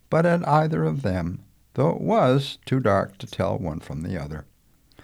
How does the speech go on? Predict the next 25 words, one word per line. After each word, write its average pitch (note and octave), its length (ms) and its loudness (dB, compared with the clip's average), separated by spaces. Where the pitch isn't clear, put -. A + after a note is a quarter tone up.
The - 80 -10
spruced-up G#3+ 520 4
campfire A2+ 540 4
revealed B2+ 480 2
an B2+ 100 2
approaching A2 500 0
man. E2 340 -4
Rain C#3+ 320 2
gave B2 220 -2
a G#2 80 -2
small B2+ 400 0
shriek - 540 -4
that - 100 -4
was G#3+ 160 -4
typical, - 580 -4
and A#2 180 0
the C3+ 60 2
man D#3 280 0
stopped E3 460 -2
right B2 300 -2
in C#3 120 2
his C3+ 120 4
tracks. - 540 -6
He B2 140 -4
said, B2 380 0